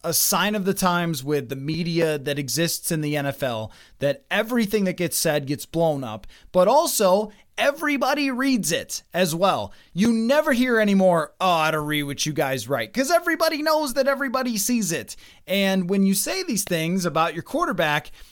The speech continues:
it sort of flies in the face of the idea that you guys are the regime that's all in on Cousins. And, uh, Kwesi said, you know, "Oh, K-, you know, Kirk knows how I feel about him." It's like, well,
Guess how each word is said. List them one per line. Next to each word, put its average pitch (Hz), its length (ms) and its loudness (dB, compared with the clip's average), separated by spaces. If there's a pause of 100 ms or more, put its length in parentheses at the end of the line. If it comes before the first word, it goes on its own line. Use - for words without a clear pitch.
it 196 140 -4
sort 370 160 2
of 277 100 -4
flies 240 480 0
in 247 60 -2
the 233 80 0
face 226 460 2
of 185 100 -6
the 185 100 0
idea 170 760 0
that 165 280 -2
you 240 240 2
guys 160 460 0
are 170 120 2
the 165 120 -2
regime 175 420 2
that's 175 160 0
all 180 320 4
in 151 380 -2 (280)
on 156 280 -2
Cousins. 170 600 -2
And, 160 480 -2 (140)
uh, 156 180 -2 (140)
Kwesi 214 420 0
said, 165 460 0 (320)
you 160 60 -6
know, 160 120 4
"Oh, 175 280 2
K-, 165 260 -4
you 156 100 -6
know, 135 120 -4
Kirk 214 320 0
knows 196 260 4
how 170 160 2
I 147 140 2
feel 220 360 2
about 120 320 -2
him." 120 240 -6
It's - 120 -10
like, 220 180 -4
well, 330 440 2